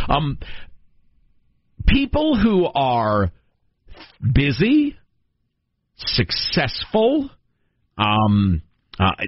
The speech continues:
involved in their community, the rest of it, are less likely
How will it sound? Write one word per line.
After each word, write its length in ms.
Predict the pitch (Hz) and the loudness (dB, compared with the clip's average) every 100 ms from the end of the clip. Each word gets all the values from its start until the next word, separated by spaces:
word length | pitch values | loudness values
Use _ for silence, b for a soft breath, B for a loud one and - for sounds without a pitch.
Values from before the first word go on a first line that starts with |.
| - | -2
involved 600 | 127 104 139 151 170 139 | 0 0 0 0 0 0
in 80 | 143 | 0
their 120 | 123 | 0
community, 800 | - 117 127 247 339 370 339 294 _ _ _ | 0 2 2 2 2 2 0 -4 _ _ _
the 80 | 104 | -2
rest 300 | 117 196 - | 0 0 -2
of 100 | 196 | 0
it, 200 | 185 - _ _ _ _ _ _ | 0 -2 _ _ _ _ _ _
are 180 | 123 139 | -2 0
less 420 | 131 175 311 - - | 2 2 0 -2 -2
likely 560 | 196 262 254 147 131 | 0 0 -2 0 0